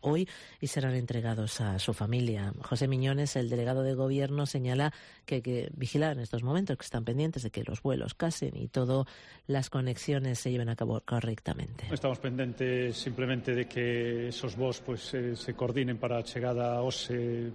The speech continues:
Speaker 2: pola tarde a, aquí a Galicia. Creemos que pola mañán chegará a Madrid.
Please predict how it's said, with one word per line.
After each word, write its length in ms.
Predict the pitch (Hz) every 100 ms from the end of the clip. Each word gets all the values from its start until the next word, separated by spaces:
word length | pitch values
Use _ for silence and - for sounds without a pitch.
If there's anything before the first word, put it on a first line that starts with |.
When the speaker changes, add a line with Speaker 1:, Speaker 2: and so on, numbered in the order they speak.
| -
Speaker 2:
pola 180 | 123
tarde 540 | 135 147 147 160 160 120
a, 340 | 113 110 120
aquí 200 | 113 -
a 60 | 117
Galicia. 720 | 123 147 - 147 151 147 131 123 120
Creemos 320 | - 113 110 -
que 80 |
pola 160 | 113 113
mañán 300 | 113 117 110
chegará 480 | - 113 113 113 110 - - -
a 100 | -
Madrid. 360 | 113 123 139 156